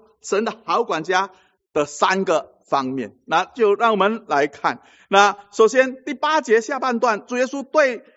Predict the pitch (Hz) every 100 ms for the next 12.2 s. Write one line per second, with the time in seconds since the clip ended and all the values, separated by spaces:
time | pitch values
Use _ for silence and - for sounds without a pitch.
0 | - 277 247 226 190 196 233 240 - _
1 | _ - 202 190 - 294 226 - 165 226
2 | 165 - _ - 202 202 202 185 - _
3 | _ - 185 180 175 185 220 233 226 196
4 | 202 220 220 208 196 196 196 202 196 294
5 | 294 269 254 330 349 339 339 302 233 262
6 | 214 190 190 - _ _ - 165 175 -
7 | _ - 254 240 233 226 226 - _ _
8 | - - 311 277 247 262 190 - _ _
9 | _ - 311 254 - 214 262 277 208 -
10 | _ _ _ _ 190 196 196 320 277 220
11 | 202 - 302 339 330 214 233 247 254 185
12 | 180